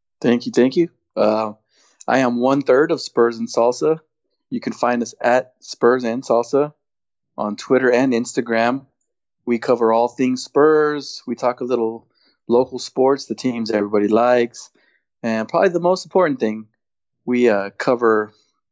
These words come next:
we review restaurants and breweries and local beers all around San Antonio.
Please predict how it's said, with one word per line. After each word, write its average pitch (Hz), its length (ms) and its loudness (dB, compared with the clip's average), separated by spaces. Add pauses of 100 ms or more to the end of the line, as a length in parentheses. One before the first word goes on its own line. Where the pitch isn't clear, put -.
(260)
we 127 120 0
review 131 380 2
restaurants 127 760 0 (500)
and 110 180 -2
breweries 123 480 2
and 110 140 0
local 120 260 0
beers 120 300 2
all 113 120 2
around 113 260 0
San 117 180 0
Antonio. 120 580 0